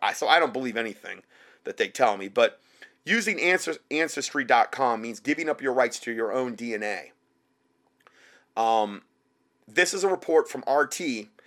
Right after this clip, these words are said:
entitled, "Giving Ancest-, Ancestry website your D N A could cost you your life insurance." Okay, and again, this is another reason I do teachings, to inform you on all the nefarious satanic tactics that are out there. Sending a swab of saliva in the,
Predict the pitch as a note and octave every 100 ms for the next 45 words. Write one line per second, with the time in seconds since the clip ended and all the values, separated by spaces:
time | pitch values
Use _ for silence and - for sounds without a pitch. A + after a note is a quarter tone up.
0 | _ - B2+ C3 C3+ B2 A2+ D3+ E3+ G3+
1 | - E3+ F3 D#3 - - C#3+ D3+ C#3 -
2 | D3 B2+ C3+ C3 - A#2 G2+ B2 A#2 B2+
3 | A#2 A2 - G2+ B2+ C3 C3 - B2 A2+
4 | G#2 A2 A#2+ A#2+ G2 G2+ G2+ F2+ - -
5 | - _ _ _ _ _ _ _ _ _
6 | _ _ - A#2+ C3 E3 D3 D3 F#3+ F#3+
7 | G3 D#3+ E3+ D#3+ - A3+ A3+ - C#3 -
8 | C#3 - - G#3+ G#3 F#3 D3+ D3 C3+ C3+
9 | - D3+ E3+ F3+ F#3 F3+ - E3+ F3+ F3+
10 | D#3+ - C#3+ - D#3+ D#3 - D3+ D#3 -
11 | A#2+ - C3 B2+ C3+ C#3 - G2+ - _
12 | _ _ _ _ _ _ _ _ _ _
13 | _ - - G3 A3 C4+ B3 - E3 E3+
14 | E3+ E3 - B2+ B2 B2+ A#2 A2+ C3+ B2
15 | A#2+